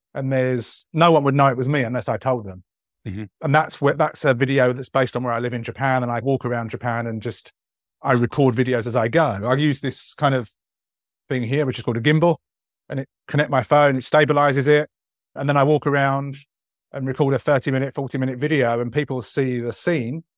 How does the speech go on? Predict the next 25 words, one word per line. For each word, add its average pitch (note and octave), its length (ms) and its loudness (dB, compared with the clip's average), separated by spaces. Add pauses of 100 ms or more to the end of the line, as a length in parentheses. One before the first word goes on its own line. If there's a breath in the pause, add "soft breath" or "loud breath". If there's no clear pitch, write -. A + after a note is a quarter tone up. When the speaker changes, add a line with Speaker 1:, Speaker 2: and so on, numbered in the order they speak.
(420)
Speaker 1:
And D3 240 -6
peop-, F#3 280 0
there's E3+ 180 2
a G3 40 4
lot C4 120 6
of A3 80 -4
people G#3 240 2
that F3+ 80 -2
are D#3+ 100 -2
interested F3+ 420 0
in E3+ 120 -4
Japan, G#3 340 -2
for C#3+ 140 -6
example, B2+ 400 -4
but C3 160 0
they D3 160 0
either D3 200 -4
don't D3+ 260 -2
have C3 260 -8
the B2+ 80 -10
financial C#3 480 -2
means B2+ 280 -4
to B2 80 -8
visit C3 300 -2
Japan, C3+ 460 -2